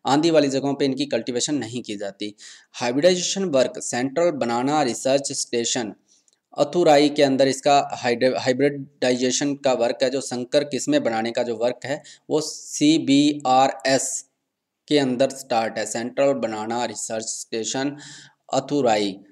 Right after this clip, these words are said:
तमिलनाडु के अंदर, ठीक है। Banana improvement work started in nineteen forty-nine at तमिलनाडु।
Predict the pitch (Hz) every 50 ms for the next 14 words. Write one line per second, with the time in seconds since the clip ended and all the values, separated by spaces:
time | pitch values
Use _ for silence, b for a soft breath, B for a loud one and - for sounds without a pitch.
0 | _ _ _ _ - - 127 131 131 131 131 131 117 117 117 113 - - 117 107
1 | 104 104 104 98 87 - - - 147 147 185 175 - B B B B B B 120
2 | 120 127 127 131 127 143 185 185 - - 175 175 160 170 170 160 170 170 170 156
3 | 156 160 160 - - - 160 143 143 143 147 156 151 151 156 160 156 b b b
4 | _ _ 117 113 117 120 127 139 135 160 160 170 165 - - 123 120 120 143 139
5 | 139 143 147 143 143 - 131 131 - - 131 117 117 117 113 110 107 110 107